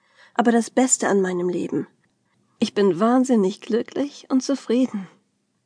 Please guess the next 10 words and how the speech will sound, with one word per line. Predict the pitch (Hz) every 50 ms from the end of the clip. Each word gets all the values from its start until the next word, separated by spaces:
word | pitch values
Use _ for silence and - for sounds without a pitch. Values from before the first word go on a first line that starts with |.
| _ _ _ _ _ _ _ _ _ _
Jeden | - 220 233 269 285 311 294 285
Tag | - - 233 196 202 226 - -
wache | - 220 247 247 - 302
ich | - 269 - -
mit | - 254 -
einem | - 240 240 226 214
Lächeln | 214 233 233 - 254 226 196
im | - 170 180
Gesicht | 175 170 - 170 180 - - -
auf | 160 - 196 - - _